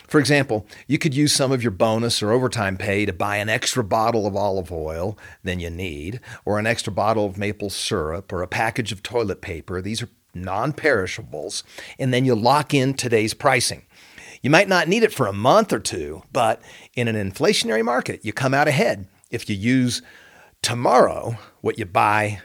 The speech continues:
today. And if that inflationary trend continues, even if there's a dip in pricing at that time,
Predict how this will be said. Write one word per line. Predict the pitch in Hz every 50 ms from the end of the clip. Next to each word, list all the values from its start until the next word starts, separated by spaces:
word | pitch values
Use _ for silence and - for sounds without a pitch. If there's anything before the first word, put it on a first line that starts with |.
| - _
today. | - 151 180 196 120 - - _ _ - - - - - _ - _ - -
And | - 110 123
if | 113
that | - 139 139
inflationary | 135 120 - - - 147 156 170 - - 160 156 151 151 139
trend | - - - - - 196 220 240 247 247 190 -
continues, | - 151 147 135 - - 220 247 220 143 101 78 73 85
even | 113 156 165 185
if | 156 -
there's | - 151 139 117
a | 104 95
dip | 90 92 87 113 110 131 - -
in | 113 95
pricing | 95 - - 104 107 110 - - 175 180 165 -
at | - 117 113 -
that | 139 180 202 196
time, | 147 123 113 107 127 131